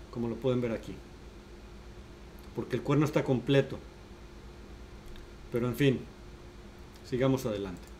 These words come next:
Otro de diez minutos en donde muy afortunadamente logré captar la mayoría de la anatomía con líneas simples.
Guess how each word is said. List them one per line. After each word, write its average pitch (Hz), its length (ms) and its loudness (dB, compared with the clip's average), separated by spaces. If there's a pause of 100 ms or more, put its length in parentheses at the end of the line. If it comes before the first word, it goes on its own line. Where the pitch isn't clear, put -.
(2000)
Otro 170 320 12
de 151 80 12
diez 165 220 12
minutos 170 680 10 (160)
en 139 180 4
donde 135 580 10 (920)
muy 160 180 12
afortunadamente 160 760 10
logré 143 320 8
captar 147 560 6 (1080)
la 131 400 8
mayoría 139 760 10 (1160)
de 127 160 4
la 127 160 8
anatomía 135 680 8
con 127 200 6
líneas 135 320 8
simples. 147 640 6